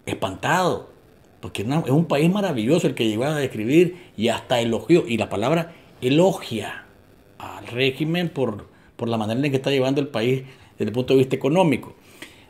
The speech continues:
Después, el bit le acaba, acaba de publicar el Ministerio de Energía y Minas de la dictadura que le acaban de abrir un financiamiento para un tema de estudio geotérmico, el Banco Mundial por otro lado,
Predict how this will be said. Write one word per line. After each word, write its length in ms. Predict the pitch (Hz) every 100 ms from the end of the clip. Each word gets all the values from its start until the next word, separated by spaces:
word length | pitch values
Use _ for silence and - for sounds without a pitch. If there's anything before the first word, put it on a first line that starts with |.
| -
Después, 580 | 135 135 175 214 240 170 - -
el 160 | 143
bit 260 | 131 175 226
le 100 | 196
acaba, 380 | 143 175 190 160
acaba 460 | 139 175 196 190
de 80 | 170
publicar 460 | 151 143 135 139 175
el 60 |
Ministerio 380 | 170 143 151 170
de 60 | 170
Energía 340 | 156 131 160
y 40 | 160
Minas 300 | 175 147 107
de 60 |
la 100 | 117
dictadura 560 | 117 113 117 131 180 165
que 80 | 127
le 80 | 113
acaban 300 | - 127 156
de 80 |
abrir 420 | 156 135 147 180 170 - -
un 140 | 123
financiamiento 1080 | 147 151 151 165 160 156 156 151 160 156 160 - - _ -
para 200 | 110 113
un 160 | 131
tema 220 | 143 143
de 60 | 147
estudio 320 | - 143 147
geotérmico, 920 | 131 147 - 156 147 147 139 - 151 151 - - - - -
el 100 | 117
Banco 260 | 127 131
Mundial 440 | 135 127 120 127 123
por 140 | 131
otro 220 | 131 139
lado, 300 | 143 143 139